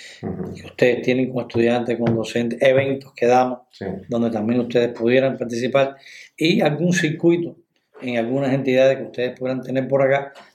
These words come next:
Speaker 2: donde unidades artísticas nuestras, llámese el formato que sea, pueden ser solistas, pueden ser trovadores, pueden ser pequeños formatos,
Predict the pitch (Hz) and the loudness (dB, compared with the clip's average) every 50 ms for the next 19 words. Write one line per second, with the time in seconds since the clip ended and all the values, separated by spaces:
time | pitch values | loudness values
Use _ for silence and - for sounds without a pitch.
0 | _ _ _ - 135 143 151 151 151 160 165 156 - - 127 123 120 120 117 120 | _ _ _ 0 0 2 2 2 0 0 -2 -4 -8 -10 -8 -6 -2 0 2 2
1 | 131 131 135 143 139 - 143 147 147 - 147 127 139 135 139 143 139 143 - - | 2 2 2 0 -2 -2 -4 -6 -4 -6 -4 -4 -2 -2 -2 -2 -2 -4 -8 -18
2 | _ _ _ _ _ 120 120 117 117 117 113 - 135 120 110 127 120 127 131 127 | _ _ _ _ _ -2 0 0 0 0 0 0 -2 -2 -2 -2 0 2 2 2
3 | 123 135 131 135 131 - 151 147 131 - - - - - - _ _ _ _ _ | 2 2 0 0 2 4 4 4 4 2 -2 -10 -18 -20 -20 _ _ _ _ _
4 | 127 120 117 113 - 143 139 135 135 - - - _ _ _ _ _ - - - | -2 -2 -2 0 2 2 2 2 -2 -6 -12 -20 _ _ _ _ _ -4 0 2
5 | 131 147 170 160 160 - - 139 135 135 127 - - - 120 110 - 123 113 - | 4 4 2 2 -2 -2 0 2 4 4 2 0 -2 -8 -10 -8 -8 -8 -4 -2
6 | 139 127 123 123 139 151 147 147 135 135 135 131 120 - 131 120 120 117 113 - | 0 2 4 4 4 4 4 2 2 2 0 -2 -2 -4 -6 -8 -8 -8 -6 -4
7 | 123 123 117 117 117 - 127 120 120 117 - - 123 131 147 156 156 151 151 139 | -4 -4 -4 -6 -6 -4 -2 -2 -2 -2 -2 -2 -2 0 2 2 2 2 0 -4
8 | - | -6